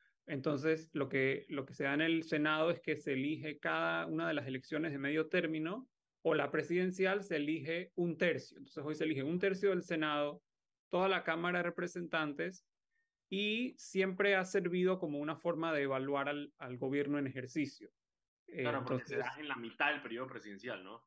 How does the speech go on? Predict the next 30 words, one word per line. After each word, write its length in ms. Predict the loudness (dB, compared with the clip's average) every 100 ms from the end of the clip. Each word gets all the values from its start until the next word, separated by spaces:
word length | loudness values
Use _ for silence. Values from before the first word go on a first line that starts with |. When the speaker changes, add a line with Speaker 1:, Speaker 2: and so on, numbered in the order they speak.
| _
Speaker 1:
en 140 | 0 2
la, 280 | 2 -2 -4
en 140 | -4 0
la 80 |
mitad 240 | 0 2 0
del 100 | 2
periodo 240 | 2 2
presidencial, 640 | 2 0 -2 -2 0 0 0
hace 220 | -2 0
dos 200 | 0 2
años 320 | 0 0 -4
fue 160 | -2 0
la, 520 | 0 0 -2 -4 -8 -12 _ _ _ _
la 200 | -2 -2
famosa 400 | 0 0 0 2
elección 800 | 0 -2 -2 0 2 2 0 0
que 80 | -2
demoró 300 | 0 0 0
varios 280 | 0 0 0
días 220 | -2 -2
en 100 | -4
decidirse, 800 | -6 -4 -2 -2 -2 -4 -4 -6
y 280 | -8 -6 -8
Speaker 2:
Sí. 120 | -8
Speaker 1:
es 100 | -8
posible 420 | -2 -2 2 2 2
que 120 | 0
pase 300 | 0 0 -2
igual 260 | 0 0
acá. 400 | -2 -2 -4 -4